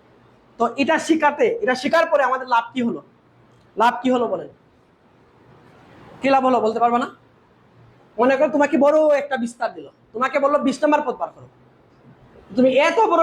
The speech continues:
বিস্তার করে বিশ নাম্বার পদ বের করতে কি, বের করা কি এত সহজ? এখন কিন্তু আমরা জানি উনিশ plus ওয়ান তম পদ মানে হলো বিশ নাম্বার পদ। এখন আমাদের বিস্তার করার আর প্রয়োজন নাই। আর প্লাস ওয়ান তম পদ জানি মানে যে কোনো পদ আমরা বের করতে পারবো। আচ্ছা, আমরা কি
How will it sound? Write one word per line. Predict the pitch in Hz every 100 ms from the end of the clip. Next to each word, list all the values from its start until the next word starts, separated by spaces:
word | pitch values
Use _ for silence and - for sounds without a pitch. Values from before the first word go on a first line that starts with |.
| 320
বিস্তার | 294 302 269
করে | 269 254
বিশ | -
নাম্বার | 269 254
পদ | 254 208
বের | 233 254
করতে | 247 247
কি, | 254 214
বের | 226 233
করা | 247 247
কি | 220
এত | 226 226
সহজ? | 226 262 - - _ _ _ _ _ _ 254
এখন | 277 381 330
কিন্তু | 349 339
আমরা | 320 294
জানি | 277 269 262
উনিশ | 294 339 -
plus | 330 302
ওয়ান | 285 294
তম | 285 294 294
পদ | 269
মানে | 269 269
হলো | 262 233
বিশ | 233
নাম্বার | 214 190 -
পদ। | - - - _ - _ _ _ - 240
এখন | 294 349
আমাদের | 330 320
বিস্তার | 302 - 294
করার | 285 269
আর | 262
প্রয়োজন | 269 240 208
নাই। | 147 - _ _ _ _ _ _
আর | 247 269
প্লাস | 320 302
ওয়ান | 294
তম | 294 311 311
পদ | 302 -
জানি | 254 285 294
মানে | 320 - -
যে | 277 302
কোনো | 311 311 247
পদ | 202
আমরা | 190 151
বের | 139
করতে | 139 117
পারবো। | - _ _ _ _ - - - - - - - - - -
আচ্ছা, | - 240
আমরা |
কি | 262